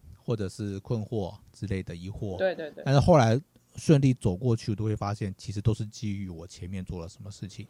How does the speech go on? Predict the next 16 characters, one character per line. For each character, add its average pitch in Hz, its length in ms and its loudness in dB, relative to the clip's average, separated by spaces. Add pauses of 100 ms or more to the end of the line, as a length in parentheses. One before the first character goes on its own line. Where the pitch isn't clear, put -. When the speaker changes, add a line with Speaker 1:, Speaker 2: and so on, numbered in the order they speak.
(140)
Speaker 2:
嗯 185 140 -12
哼。 175 160 -14
Speaker 1:
我 101 100 4
累 95 140 -2
积 - 180 -4
了 95 100 2
什 - 160 -8
么 82 200 -8
credit， 90 420 -2
或 90 160 -6
者 85 140 -8
是 87 420 -8 (400)
reputation， - 500 0
或 85 140 -2
者 85 100 -8
是 90 320 -10